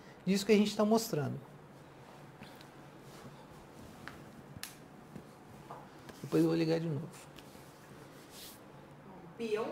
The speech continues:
Speaker 2: brinco. E o pessoal tá falando que você não sabe se você conhece.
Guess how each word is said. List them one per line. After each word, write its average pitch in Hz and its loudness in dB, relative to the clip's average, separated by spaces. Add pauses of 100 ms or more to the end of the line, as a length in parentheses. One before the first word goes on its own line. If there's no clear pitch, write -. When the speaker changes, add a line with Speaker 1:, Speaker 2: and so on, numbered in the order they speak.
(100)
Speaker 2:
brinco. 240 4 (160)
E 202 -2
o 202 -2
pessoal 226 2
tá - -4
falando 269 0
que 269 -8
você 269 -4 (120)
não 262 -4
sabe - 0
se - -4
você 381 0
conhece. - 2